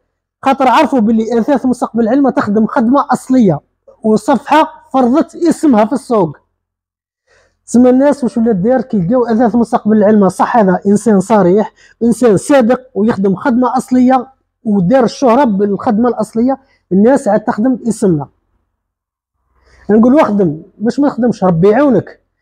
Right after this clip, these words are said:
حتى وديت الاسم تاعنا وشني نخدم كيما حنا، ماشي تدي الاسم الأصلي،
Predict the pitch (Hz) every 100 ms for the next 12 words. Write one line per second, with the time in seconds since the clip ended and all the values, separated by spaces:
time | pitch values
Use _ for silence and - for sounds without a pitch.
0 | _ _ 240 262 277 226 240 233 240 233
1 | 214 214 196 277 277 _ _ _ _ -
2 | 254 262 233 285 311 302 269 240 160 -
3 | _ _ _ - 220 294 311 311 233 269
4 | 269 240 220 202 214 208 175 208